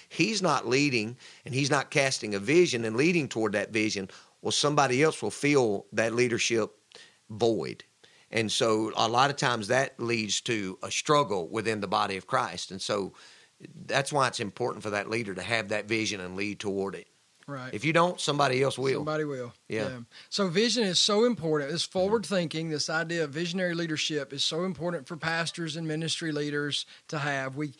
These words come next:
Speaker 2: we capture that vision from, uh, our time with the Lord,
Speaker 1: Mm-hmm.
Speaker 2: our honest evaluation of where we are
Speaker 1: That's right.
Speaker 2: and where God's leading us to be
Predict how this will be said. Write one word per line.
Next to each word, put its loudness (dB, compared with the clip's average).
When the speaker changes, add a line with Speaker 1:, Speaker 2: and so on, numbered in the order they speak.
Speaker 2:
we -8
capture -2
that 2
vision -2
from, -4
uh, -10
our -10
time -2
with -2
the 2
Lord, 4
Speaker 1:
Mm-hmm. -8
Speaker 2:
our -8
honest 0
evaluation 2
of -2
where -2
we 2
are 4
Speaker 1:
That's -2
right. -2
Speaker 2:
and -6
where 0
God's -2
leading -2
us -2
to -6
be 0